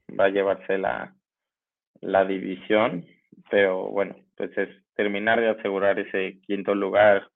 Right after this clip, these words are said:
eh, como comodín y, y pues cerrar la, cerrar este, la,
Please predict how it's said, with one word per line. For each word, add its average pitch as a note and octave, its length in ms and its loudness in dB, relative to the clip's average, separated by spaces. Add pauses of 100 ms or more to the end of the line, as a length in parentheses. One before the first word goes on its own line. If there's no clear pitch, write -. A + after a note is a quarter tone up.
(520)
eh, F#2 420 -6
como F#2+ 260 -4
comodín G2 520 -6
y, G2 480 -10 (500)
y - 100 -8
pues F#2+ 260 -8
cerrar G2 280 4
la, G2 400 2 (1080)
cerrar F#2+ 320 2
este, G2 320 -4
la, F2+ 720 -2